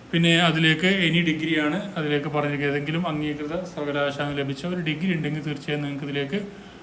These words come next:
അപേക്ഷ സമർപ്പിക്കാൻ കഴിയുന്നതാണ്. അതുപോലെ തന്നെ കേരള സോളിഡ് വേസ്റ്റ് മാനേജ്മെന്റ് പ്രൊജക്റ്റിൽ വന്നിരിക്കുന്ന പ്രൊജക്ട് ഹെഡ്, സോഷ്യൽ ഡെവലപ്മെന്റ് and gender expert, data entry operator cum multitasking തുടങ്ങിയ ഒഴിവുകളിലേക്ക്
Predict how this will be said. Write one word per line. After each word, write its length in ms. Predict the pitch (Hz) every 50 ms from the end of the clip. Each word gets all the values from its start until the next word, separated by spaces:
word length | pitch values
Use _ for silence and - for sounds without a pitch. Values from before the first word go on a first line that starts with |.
| - - 151
അപേക്ഷ 540 | 147 147 139 151 151 156 156 143 151 - 190 196 190 - - -
സമർപ്പിക്കാൻ 680 | 156 147 147 135 135 - 139 - 156 147 147 147 139
കഴിയുന്നതാണ്. 540 | 143 139 139 143 143 139 139 139 175 202 190 - - - - - - - - - -
അതുപോലെ 440 | 208 226 226 202 190 185 170 170 165
തന്നെ 340 | 160 156 170 214 220 - - - - -
കേരള 320 | 180 180 185 185 196 196 190
സോളിഡ് 380 | 190 - 175 175 175 175 170
വേസ്റ്റ് 440 | 165 160 156 160 160 156 - - 170
മാനേജ്മെന്റ് 560 | 165 165 165 165 165 156 165 165 170 170 170
പ്രൊജക്റ്റിൽ 480 | 170 - 156 135 151 160 - 156 151 147
വന്നിരിക്കുന്ന 560 | 147 147 147 143 139 139 143 - 147 160 196
പ്രൊജക്ട് 460 | 190 - 170 147 156 143 - - 165 127 -
ഹെഡ്, 360 | 147 135 135 135 180 214 220 - - - - - - - - -
സോഷ്യൽ 340 | 175 175 175 170 196 202 180
ഡെവലപ്മെന്റ് 600 | 170 160 156 151 156 151 - 160 151 151 151 170
and 200 | 170 156 151 151 139 151
gender 300 | 147 147 156 160 175 165 143
expert, 380 | - - - - 151 147 139 170 160 143 147
data 220 | 143 143 143 156 151 151
entry 220 | 151 147 156 151 147 147 143
operator 380 | 139 143 156 156 - - 156 147 156
cum 100 | 147 147 143
multitasking 680 | 139 139 139 - 147 - 151 147 139 143 - 175 160 151
തുടങ്ങിയ 240 | 143 143 143 143 143
ഒഴിവുകളിലേക്ക് 680 | 139 139 139 139 139 139 139 139 139 - 196 208